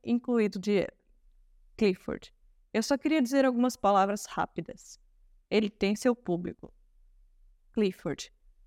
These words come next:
em primeiro lugar, quero agradecer ao Joe e à Betsy por mais uma festa de sucesso.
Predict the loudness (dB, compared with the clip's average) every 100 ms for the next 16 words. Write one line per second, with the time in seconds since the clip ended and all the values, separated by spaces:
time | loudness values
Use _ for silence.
0 | -12 -2 2 4 4 2 4 4 2 -4
1 | _ 2 2 4 2 0 0 2 2 0
2 | 0 2 4 2 2 -4 -4 -6 -4 -2
3 | 0 0 0 -4 -2 -4 -4 -8 -8 -10
4 | -8 -8 -8 -14